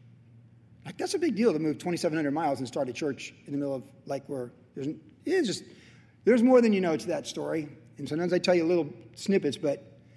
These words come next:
then we left that after four years, sold the house, and moved to Vermont,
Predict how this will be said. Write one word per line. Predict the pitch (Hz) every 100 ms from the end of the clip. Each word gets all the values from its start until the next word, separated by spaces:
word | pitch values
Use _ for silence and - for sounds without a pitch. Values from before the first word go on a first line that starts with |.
| - - - - - -
then | 196 254
we | 311
left | 247 220 214
that | 240 254
after | 190 170
four | - 170
years, | 160 170 190
sold | 175 196
the | 202
house, | 160 170
and | 156
moved | 160
to |
Vermont, | 156 202 320 -